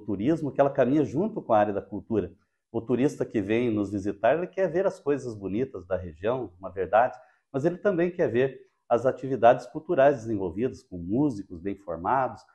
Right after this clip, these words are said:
com pessoas, eh, relacionadas à área de arte, que podem integrar o trabalho ao turismo e trazer o interesse, então, desses potenciais turistas para nossas cidades e trazer para nós recursos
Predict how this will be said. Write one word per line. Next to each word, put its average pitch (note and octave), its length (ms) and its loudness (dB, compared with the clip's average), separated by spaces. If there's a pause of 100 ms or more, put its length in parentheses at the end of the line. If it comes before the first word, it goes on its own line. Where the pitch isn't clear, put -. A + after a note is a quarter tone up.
(200)
com G#2+ 120 -6
pessoas, A2 420 -4
eh, G2 720 0
relacionadas A2 800 0
à F2+ 240 4
área A2 200 2
de F#2+ 160 -6
arte, B2 460 2 (320)
que D3+ 80 -2
podem D#3+ 380 4
integrar B2+ 440 2
o B2+ 40 -4
trabalho A2 420 2
ao G#2+ 80 -2
turismo C3+ 500 -6
e B3 40 -8
trazer F3 640 0 (100)
o C#3 80 -2
interesse, B2+ 580 -2
então, A2+ 380 0 (320)
desses A#2 460 -2 (140)
potenciais D3 640 0
turistas A#2 480 -4
para G#2 140 -4
nossas G2+ 540 -4
cidades A2+ 420 2
e - 60 -14
trazer D3 380 0
para A#2+ 100 -4
nós A2 220 2 (340)
recursos E3 880 -2